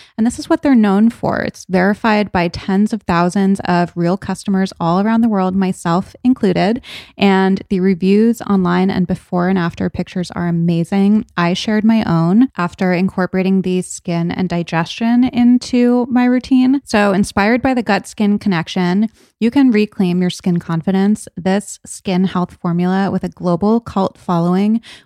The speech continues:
works by reducing symptoms of acne and pimples, along with other common concerns, while supporting gut health. The before and afters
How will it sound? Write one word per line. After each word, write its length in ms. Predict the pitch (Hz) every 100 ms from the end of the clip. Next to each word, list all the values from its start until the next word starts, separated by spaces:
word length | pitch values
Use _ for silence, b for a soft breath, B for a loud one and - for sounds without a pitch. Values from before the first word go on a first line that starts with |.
| B
works 300 | 202 - -
by 160 | 277
reducing 460 | 269 226 202 - 208
symptoms 420 | - 185 190 190
of 80 | 180 -
acne 380 | 175 175 214 196
and 120 | 190
pimples, 460 | - 180 190 190 -
along 280 | 190 180 196
with 160 | 262
other 280 | 180 180 185
common 400 | - 185 175 175
concerns, 480 | - 180 180 175 175
while 300 | 175 175 202
supporting 640 | - 226 - 180 180 175 -
gut 220 | - 170 185
health. 320 | 156 76 - -
The 340 | 196 185 185 180
before 360 | 190 - 185 190
and 100 | 190
afters 720 | 165 - 190 185 190 190